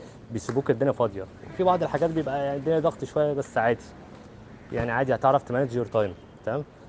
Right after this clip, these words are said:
الستودنت اكتيفيتي دي بتطور حاجات كتير قوي فيك، من ايا كان ستودنت اكتيفيتي، سواء اي بي اس اف او نادر، او في ستودنت اكتيفيتي اسمها اناكتس،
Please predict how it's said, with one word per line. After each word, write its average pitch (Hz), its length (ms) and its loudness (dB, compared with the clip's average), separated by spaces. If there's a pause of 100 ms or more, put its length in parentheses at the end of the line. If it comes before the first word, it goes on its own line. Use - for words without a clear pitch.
(240)
الستودنت 147 200 -2
اكتيفيتي 156 280 0
دي 156 80 0
بتطور 156 340 4
حاجات 147 260 2
كتير 147 160 2
قوي 147 140 6
فيك، 117 320 -2
من 113 80 -6
ايا 160 260 2
كان 147 200 0
ستودنت 143 220 -6
اكتيفيتي، 104 440 -6
سواء 117 240 -4
اي 123 160 -8
بي 120 120 -6
اس - 120 -10
اف 113 240 -10
او 107 180 -8
نادر، 117 400 -4
او 104 120 -6
في 120 480 -6
ستودنت 113 200 -12
اكتيفيتي 110 300 -8
اسمها 110 320 -6
اناكتس، - 440 -4